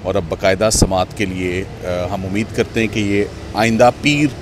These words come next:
या मंगल को ऑफिस जो तारीख निकालेगा, मगर उन्होंने कहा, "ये next वीक के लिए हम उनको notice कर रहे हैं।" तो इंशाल्लाह खान साहब के जो चंद एक मुकदमात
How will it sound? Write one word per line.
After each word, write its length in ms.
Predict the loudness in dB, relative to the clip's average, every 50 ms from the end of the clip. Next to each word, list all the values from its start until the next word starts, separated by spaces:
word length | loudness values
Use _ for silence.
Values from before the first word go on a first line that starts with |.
| -12 -12 -12 -12 -12 -12 -12 -6 0
या 120 | 2 2 2
मंगल 420 | 2 0 0 0 2 2 2 2
को 320 | 2 0 0 0 0 -2 -4 -6 -4
ऑफिस 580 | -4 -4 -2 -2 -2 0 0 0 -2 -6 -10 -6
जो 200 | -4 -4 -2 0
तारीख 420 | 2 2 2 2 0 -6 -6 -8
निकालेगा, 540 | -8 -6 -4 -4 -2 -2 -4 -4 -4 -6 -8 -8 -12 -14 -12 -12 -12 -12 -12 -14 -14 -12 -10 -8
मगर 160 | -6 -4 -4
उन्होंने 220 | -4 -4 -4 -4 -4
कहा, 120 | -2 -2
"ये 140 | -2 -2 -2
next 480 | -2 -2 -4 -4 -4 -6 -8 -6 -4
वीक 200 | -4 -4 -4 -4 -6 -10 -12 -12 -12 -12 -14 -12 -10 -6
के 80 | -6 -4
लिए 200 | -4 -2 -4 -4
हम 300 | -4 -6 -8 -8 -8 -10 -10 -12 -14 -14 -14 -14 -12 -12 -12 -12 -12 -10
उनको 680 | -8 -8 -8 -6 -4 -4 -4 -2 -2 -4 -4 -4 -4 -6 -6 -8 -8 -8 -6
notice 340 | -6 -6 -4 -4 -2 -2 0
कर 180 | 0 0 0
रहे 140 | 0 0 -2
हैं।" 160 | -4 -6 -6
तो 60 | -6
इंशाल्लाह 540 | -6 -6 -6 -2 0 0 0 0 0 -2 -2 -4 -8 -14 -16 -16 -16 -14 -14 -14 -16 -12 -6 -2
खान 200 | -2 0 0 0
साहब 260 | 2 2 2 2 2
के 220 | 0 -4 -4 -2
जो 320 | -2 -2 -2 -2 -2 -4 -6 -8 -10 -4 0
चंद 240 | 0 0 2 2
एक 200 | 0 -2 -2 -4
मुकदमात 680 | -6 -4 -4 -4 -2 -2 -2 -2 -2 -2 -4 -6 -8